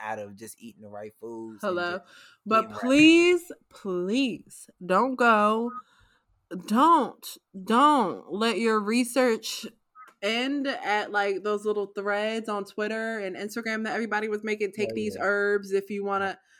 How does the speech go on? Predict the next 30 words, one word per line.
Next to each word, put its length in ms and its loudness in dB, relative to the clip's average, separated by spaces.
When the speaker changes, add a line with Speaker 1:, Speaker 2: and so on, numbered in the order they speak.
Speaker 2:
Please 380 -2
Speaker 1:
No. 240 -14
Speaker 2:
seek 420 2
Speaker 1:
Please 60 -6
Speaker 2:
a 20 -10
Speaker 1:
do, 20 -6
do 60 0
your 140 2
Speaker 2:
professional 680 2
Speaker 1:
research. 200 0
Speaker 2:
herbalist 840 2
because 280 0
there's 340 2
certain 300 2
Speaker 1:
<laughs> 0 -
Speaker 2:
amounts 520 6
of 180 2
shit 240 0
that 140 4
you 120 4
have 180 4
to 80 -2
take. 280 0
There's 240 -2
certain 300 -2
things 400 2
you 80 2
can't 260 -2
mix 240 -2
certain 360 -4